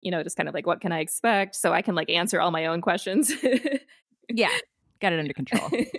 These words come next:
Speaker 2: <laughs> I am the master of my destiny. <laughs>
Speaker 1: <laughs>
Speaker 2: So as far as your experience with, like, gear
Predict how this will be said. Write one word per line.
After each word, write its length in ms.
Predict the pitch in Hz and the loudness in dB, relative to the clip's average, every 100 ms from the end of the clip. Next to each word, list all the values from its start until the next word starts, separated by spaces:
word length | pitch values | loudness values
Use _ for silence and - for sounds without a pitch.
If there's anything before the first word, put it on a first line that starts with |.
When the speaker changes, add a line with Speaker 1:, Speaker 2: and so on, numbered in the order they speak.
| 320 - - - - | -10 -12 -20 -20 -2
Speaker 2:
<laughs> 840 | 330 - 370 - 381 - - 392 - | -2 0 0 0 -2 -4 -8 -4 0
I 60 | 202 | 0
am 140 | 190 | 2
the 60 | 180 | 2
master 340 | 160 - 156 | 0 0 -2
of 100 | 151 | 0
my 100 | 165 | -2
destiny. 420 | 160 143 - 190 | -2 -2 -2 0
<laughs> 100 | - - - _ _ _ - | -2 -6 -16 _ _ _ -2
Speaker 1:
<laughs> 960 | 339 - - 277 - 285 330 - - - - - _ _ _ _ _ | -2 -4 -6 -4 -4 -6 -8 -12 -16 -20 -20 -20 _ _ _ _ _
Speaker 2:
So 300 | - 320 - - _ | -2 0 -2 -8 _
as 120 | 262 - | -6 0
far 180 | 320 453 | 0 2
as 180 | 359 - - | -2 -6 -16
your 520 | - 196 208 208 196 | -14 -4 0 0 0
experience 480 | 190 - 220 202 202 | -2 -4 0 0 0
with, 120 | 196 | -2
like, 240 | 165 147 - 147 | -2 -2 -10 -10
gear 480 | 160 165 156 160 | -6 -2 -2 -4